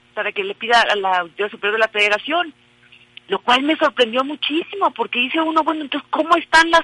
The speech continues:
cosas?". El Seguro Social no puede él solo decir, "Va de nuevo el servicio".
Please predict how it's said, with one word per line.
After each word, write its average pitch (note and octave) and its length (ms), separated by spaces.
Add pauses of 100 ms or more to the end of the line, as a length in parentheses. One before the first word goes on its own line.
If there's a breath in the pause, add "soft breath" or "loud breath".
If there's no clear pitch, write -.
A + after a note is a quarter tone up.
cosas?". G4+ 520 (760)
El C4 160
Seguro C#4+ 400
Social C#4 480
no C#4+ 140 (100)
puede D4 540
él D4+ 120
solo D4 280
decir, C4+ 300
"Va - 260
de C4+ 80
nuevo C4+ 240
el C#4 100
servicio". C#4 580